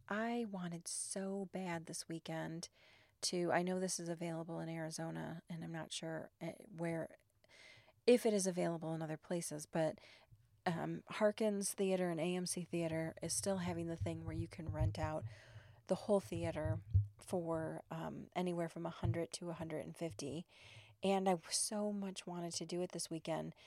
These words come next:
but the times wouldn't, didn't work. I think other people are catching on to it. So I'm gonna try to get my act together early this week and actually do it next week. And,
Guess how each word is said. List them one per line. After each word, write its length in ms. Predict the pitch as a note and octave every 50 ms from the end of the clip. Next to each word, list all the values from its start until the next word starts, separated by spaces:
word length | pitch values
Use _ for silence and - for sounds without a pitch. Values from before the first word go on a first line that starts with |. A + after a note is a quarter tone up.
| - - - - -
but 100 | F#3 -
the 80 | - F3+
times 480 | - - - F#3+ G3 G3 F#3+ F3 -
wouldn't, 400 | - D#3+ D#3+ - - - - -
didn't 300 | - E3+ D#3+ D#3 D3+ C3
work. 260 | C3 B2+ A#2+ C3 - -
I 100 | - E3
think 280 | - - F3+ F3 E3 -
other 200 | - D#3+ E3 D#3+
people 340 | - - E3 - - D#3+ D3+
are 120 | D#3 D#3+
catching 380 | - - E3 - - - D#3+ D#3
on 200 | D#3 D#3 D#3+ D#3+
to 160 | - - D#3
it. 180 | D#3 D#3 - - _ _ _ - - - - - - -
So 120 | - - G#3
I'm 60 | G#3
gonna 140 | G#3+ A3 G#3+
try 220 | - A3 G#3 F#3+
to 140 | F3+ E3+ D#3 E3 F3 - _ _ _ _ _ _ _ _ _ _ _ _ _ _ _ _ - - F#3 -
get 140 | - G3
my 180 | E3+ F3 F3 - -
act 260 | E3 E3+ E3 - -
together 380 | - E3+ F3+ E3+ E3+ E3 D#3+ -
early 360 | - E3 E3+ E3+ E3 E3+ E3 D#3+
this 320 | D#3+ - G3 - - -
week 220 | E3 D#3 D3+ -
and 160 | - D3+ D3+ D3+
actually 360 | D3+ D#3 - - - D3+ D#3
do 160 | - D#3 D3+
it 100 | - -
next 280 | D#3 D#3+ D#3 - - -
week. 280 | - F2+ - - - - - - - - - - - - - _ _ _ -
And, 440 | F3 E3+ E3+ E3 E3 E3+ E3 E3